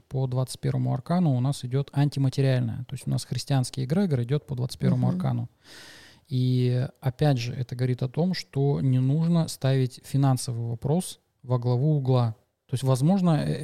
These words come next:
Speaker 1: это и мешает всему. То есть он, например, там, «А как я буду работать, как я буду зарабатывать?» Ум-, это моя история, я тоже трудоголик.
Speaker 2: Мгм.
Speaker 1: И я тебя ограничивал, тоже опираясь на этот же момент. Типа, «А кто будет деньги зарабатывать?»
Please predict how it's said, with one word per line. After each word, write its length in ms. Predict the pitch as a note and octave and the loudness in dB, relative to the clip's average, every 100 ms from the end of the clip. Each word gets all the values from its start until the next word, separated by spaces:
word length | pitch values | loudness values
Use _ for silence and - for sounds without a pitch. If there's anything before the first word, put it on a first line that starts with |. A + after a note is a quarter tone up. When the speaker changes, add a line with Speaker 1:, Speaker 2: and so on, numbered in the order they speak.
| D#3+ | 0
Speaker 1:
это 680 | D#3 D#3 C#3+ C3 B2+ B2+ B2+ C3+ | 2 4 4 6 4 4 2 -2
и 160 | D3 | 0
мешает 380 | C3+ C3+ D3+ B2+ | 0 2 2 0
всему. 360 | - B2+ B2 A#2 | -2 -2 -2 -2
То 100 | B2 | -2
есть 120 | - | 2
он, 140 | D3 | 4
например, 380 | C3+ C3 B2+ B2 | 4 0 0 0
там, 160 | C3+ B2+ | -2 -4
«А 40 | |
как 220 | A#2+ D#3 | -2 0
я 80 | D3 | 0
буду 340 | B2+ C#3 C3+ B2 - - - - | -2 0 0 -2 -8 -20 -16 -4
работать, 480 | C#3 C3+ C3+ B2 - | 0 2 2 0 -2
как 160 | C3 | -2
я 80 | C3+ | -2
буду 180 | B2 B2 | -4 -4
зарабатывать?» 680 | A#2 B2 B2 E3+ F3 C3 - | 0 0 2 0 2 0 -2
Ум-, 180 | D3 C3+ - | -4 -2 0
это 180 | D3+ F3 | 0 2
моя 220 | G#3 B3 | 4 2
история, 400 | G#3+ - G3+ A#2 | 2 2 2 4
я 80 | C3 | 0
тоже 220 | - D#3+ D3 | -2 -4 -4
трудоголик. 580 | C#3+ D#3 D#3+ C3+ A#2 - _ _ - | -2 0 2 2 0 -8 _ _ -10
Speaker 2:
Мгм. 180 | G3 F3+ | -4 0
Speaker 1:
И 520 | B2 B2 B2 A#2+ B2 | 2 4 4 2 2
я 180 | C3+ C#3+ | 2 2
тебя 220 | C#3 C3+ | 2 0
ограничивал, 800 | B2+ C3 C#3+ F#3+ D#3+ C3 A#2+ A#2+ | 0 2 2 2 0 0 0 -4
тоже 340 | - D3+ D3 C3+ | 0 0 2 0
опираясь 480 | B2+ B2+ C3+ B2 | 0 0 0 -2
на 260 | C3+ B2+ B2+ | -2 0 0
этот 180 | B2 C#3 | -2 -4
же 100 | B2+ | -2
момент. 320 | C3 C3 A#2+ | 0 0 -2
Типа, 180 | - B2+ | -4 -4
«А 40 | |
кто 160 | - G3 | 2 2
будет 180 | D3 C3 | 2 2
деньги 240 | C3+ C3 | 2 2
зарабатывать?» 720 | A#2+ A#2+ A#2 B2 B2 C3+ - | 2 -2 -2 -2 -4 -8 -12